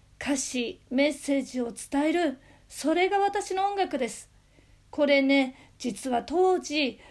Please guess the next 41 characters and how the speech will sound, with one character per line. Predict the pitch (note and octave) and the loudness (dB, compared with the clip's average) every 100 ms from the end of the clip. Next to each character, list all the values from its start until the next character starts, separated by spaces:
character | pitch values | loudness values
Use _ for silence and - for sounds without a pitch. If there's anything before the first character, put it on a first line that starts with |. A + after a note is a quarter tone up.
| - | -8
音 | D4 D4 F4+ F#4 | 2 2 2 0
楽 | F4+ F4+ | -2 0
仲 | F4+ F4+ E4 | -2 0 0
間 | D4 | 2
に | B3+ B3 | 0 0
協 | D4 E4 | -2 0
力 | E4 D#4 E4 | -2 -4 -6
し | - | -4
て | D#4+ | -4
い | D4+ | -2
た | D4 | 0
だ | C#4 C#4+ | 0 -2
い | C4+ | -2
て、 | - D#4+ A#3+ - - _ | 2 2 2 -4 -20 _
楽 | - B3+ C4+ - | -4 -2 -2 -4
器 | D#4+ | -2
一 | D#4+ - G4 | -2 -2 -4
つ | - F4 | -2 0
持 | B3+ B3 | 2 2
た | B3+ B3 | 0 -4
ず | A#3 | -4
に、 | A3 C4+ C#4 - - - | 0 0 -2 -10 -20 -10
ハ | - | 0
モ | C#4 E4+ | 2 2
ネ | F#4 F#4+ | 0 -2
プ | F#4+ F#4 | -4 -2
か | F4+ | 2
ら | F#4 F4+ | 2 2
デ | D4 E4 | 0 2
ビ | E4 | 2
ュ | D#4+ | 0
ー | |
し | C#4 | -2
た | - A#3+ | -6 -8
曲 | F#3+ A3 | -8 -6
な | A#3+ A#3 | -4 -4
ん | |
で | G#3+ | -6
す。 | G3+ - - - - - _ - - - _ | -10 -12 -14 -16 -20 -20 _ -20 -20 -20 _
声 | - G4 G#4 D4 | -4 0 2 2
が | A#3+ G#3 | 0 0